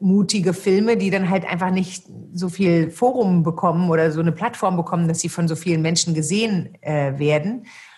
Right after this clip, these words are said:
Aber es ist jetzt auch eine Frage, die <laughs> bräuchte wahrscheinlich ein bisschen mehr Raum, die Antwort, warum das so ist, dass, dass zum Teil, äh, mutige Themen oder mutige, ähm, Filmemacher,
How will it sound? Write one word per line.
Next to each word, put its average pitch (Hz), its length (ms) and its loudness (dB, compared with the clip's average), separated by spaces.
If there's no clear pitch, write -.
Aber 180 840 2
es 175 80 -4
ist 208 120 2
jetzt 233 160 2
auch 185 60 2
eine 175 160 0
Frage, 190 340 -2
die 180 380 -2
<laughs> - 360 -8
bräuchte 185 280 -2
wahrscheinlich 165 320 2
ein 170 60 4
bisschen 170 260 2
mehr 156 200 2
Raum, 190 360 2
die 170 140 2
Antwort, 156 480 0
warum 170 340 2
das 170 180 2
so 165 100 2
ist, - 340 0
dass, - 300 -4
dass - 240 -2
zum 151 200 -4
Teil, 156 440 2
äh, 143 440 0
mutige 160 800 2
Themen 175 360 2
oder 156 160 4
mutige, 160 640 0
ähm, 143 240 -2
Filmemacher, 165 800 2